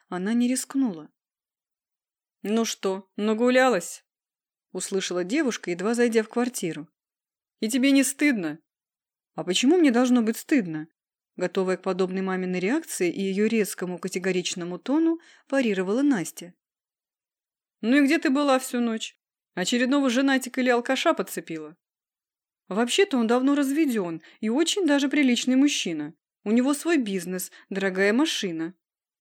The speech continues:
"И кто он? Откуда взялся?"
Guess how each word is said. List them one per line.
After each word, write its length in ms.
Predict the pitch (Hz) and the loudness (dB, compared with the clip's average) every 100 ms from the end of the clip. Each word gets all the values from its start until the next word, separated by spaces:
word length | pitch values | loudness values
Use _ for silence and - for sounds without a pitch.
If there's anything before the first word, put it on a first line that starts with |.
| _ _ _ _ - | _ _ _ _ -4
"И 120 | 247 | -4
кто 400 | 247 - 269 254 | -2 0 4 4
он? 220 | 240 226 _ _ - | 2 -2 _ _ -4
Откуда 460 | 233 - 311 233 | -4 0 2 2
взялся?" 580 | 220 247 214 - - 302 | 2 0 0 -2 -10 -12